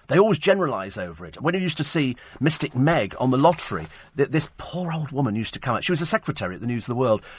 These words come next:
And when, when the last one, June Penn, moved on, they moved Mystic Meg in, and they bought her an acrylic wig. And so they put her an acrylic wig on, and then she'd sit on the lottery, surrounded by mist, and she'd go,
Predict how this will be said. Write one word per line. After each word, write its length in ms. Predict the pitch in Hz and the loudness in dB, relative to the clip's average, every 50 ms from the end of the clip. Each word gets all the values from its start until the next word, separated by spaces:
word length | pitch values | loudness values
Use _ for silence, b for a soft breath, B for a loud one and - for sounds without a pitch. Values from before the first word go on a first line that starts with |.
| B B | B B
And 140 | - 123 120 | -2 0 4
when, 280 | 147 165 170 165 151 139 | 4 4 6 4 2 2
when 180 | - 160 160 | 2 2 4
the 60 | 151 | 6
last 280 | 151 156 156 151 143 - | 6 6 6 6 4 0
one, 160 | 113 107 107 | -4 -4 -4
June 240 | - 127 127 120 107 | -4 -2 -2 -2 -4
Penn, 300 | - - 127 120 110 107 | -4 -4 -2 -2 0 -2
moved 260 | 120 117 113 92 - | -2 -2 -2 2 2
on, 220 | 123 110 101 98 95 | 4 4 4 2 0
they 80 | 120 | -2
moved 260 | 120 127 147 135 101 | 0 2 2 2 0
Mystic 320 | 120 127 - - - - - | 0 -4 -4 -6 -10 -8 -6
Meg 240 | 123 117 113 92 131 | -6 -6 -4 -4 -4
in, 280 | 127 110 92 85 - B B B B B | -4 -4 -6 -8 -10 B B B B B
and 100 | - 131 | 0 2
they 60 | 139 | 2
bought 260 | 143 151 175 165 - | 4 4 4 4 4
her 80 | - 131 | 2 0
an 60 | 127 | 0
acrylic 420 | - - - 147 120 113 - - 110 | -2 -2 -2 0 0 0 -4 -6 -4
wig. 400 | 117 131 113 85 71 - - B B B B B B | -2 -2 -2 -2 -4 -8 -14 B B B B B B
And 100 | 110 117 | -8 0
so 200 | - 143 127 120 | 2 2 2 4
they 160 | - - 131 | 2 0 0
put 160 | - 175 170 156 | 0 0 0 0
her 60 | 151 | -2
an 80 | 139 | -2
acrylic 360 | - - - 135 113 - - 110 | -4 -2 -2 -2 -2 -2 -4 -6
wig 220 | 113 110 - - | -6 -6 -4 -6
on, 220 | 80 80 85 80 B B B B B | -6 -6 -8 -10 B B B B B
and 80 | 117 | 0
then 80 | 139 139 | 2 2
she'd 200 | - - 151 143 | 2 2 2 0
sit 240 | - - 190 185 185 | 2 0 2 4 4
on 100 | 170 151 | 4 4
the 60 | 135 | 4
lottery, 420 | 135 143 139 - - - 90 82 | 4 4 4 2 -2 -8 -8 -6
surrounded 420 | - - 135 139 143 143 127 131 - | -6 -4 0 2 2 2 2 2 2
by 120 | 120 123 | 4 4
mist, 540 | 120 127 143 131 - - - - - - - b b b b b b b | 6 6 4 4 4 2 -2 -4 -4 -6 -10 b b b b b b b
and 180 | - 123 131 | -4 -4 -4
she'd 280 | - - - 127 110 98 | -4 -4 -4 -4 -6 2
go, 560 | - 135 123 120 117 120 120 117 113 117 117 | 4 6 6 6 6 4 4 2 0 -2 -2